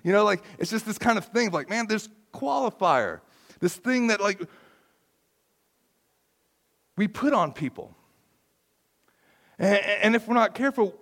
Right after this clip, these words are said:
somewhere in between here, because it starts off with Peter,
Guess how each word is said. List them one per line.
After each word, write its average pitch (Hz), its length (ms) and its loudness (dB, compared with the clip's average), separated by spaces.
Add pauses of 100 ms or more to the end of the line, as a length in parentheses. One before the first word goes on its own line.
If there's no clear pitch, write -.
(1000)
somewhere 262 680 2
in 214 180 -2
between 233 380 -2
here, 202 120 4
because 185 280 -2
it 170 100 -10
starts 254 380 0
off 233 220 0
with 156 140 -10
Peter, 123 400 -6